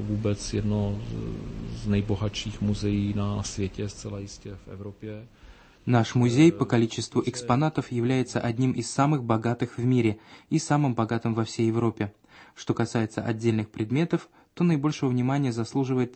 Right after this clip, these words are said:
Speaker 2: ценное собрание еврейского текстиля, которое документирует текстильные предметы для синагог с конца шестнадцатого столетия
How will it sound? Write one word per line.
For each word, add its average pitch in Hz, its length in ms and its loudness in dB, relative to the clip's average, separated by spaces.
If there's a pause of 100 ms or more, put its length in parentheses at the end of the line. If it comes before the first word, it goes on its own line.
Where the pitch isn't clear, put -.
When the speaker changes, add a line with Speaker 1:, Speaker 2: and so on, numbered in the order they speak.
(120)
Speaker 2:
ценное 147 380 0
собрание 127 560 -2
еврейского 117 600 0
текстиля, 123 600 -2 (380)
которое 123 340 2
документирует 117 640 0
текстильные 123 440 -2
предметы 127 640 -2
для 117 160 -2
синагог 113 540 -2
с - 80 -16
конца 117 400 -2
шестнадцатого 113 680 -4
столетия 135 580 -2